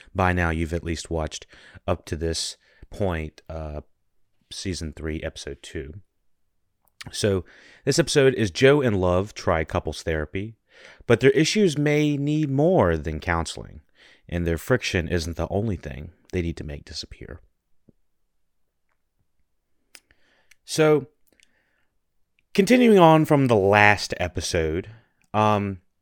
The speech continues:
Love decides to take an axe, uh, directly to the neck of her real estate agent, Natalie, who just before dying had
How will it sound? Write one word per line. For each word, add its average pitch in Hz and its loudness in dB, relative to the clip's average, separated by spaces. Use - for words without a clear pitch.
Love 127 8
decides 113 2
to 107 -2
take 113 -2
an 98 -2
axe, 110 -2
uh, 87 -2
directly 90 -2
to 87 -4
the 85 -6
neck 95 -4
of 87 -4
her 95 -10
real 98 -4
estate 85 -6
agent, 85 -8
Natalie, 85 -6
who 117 2
just 135 -4
before 120 -2
dying 92 -4
had 85 -6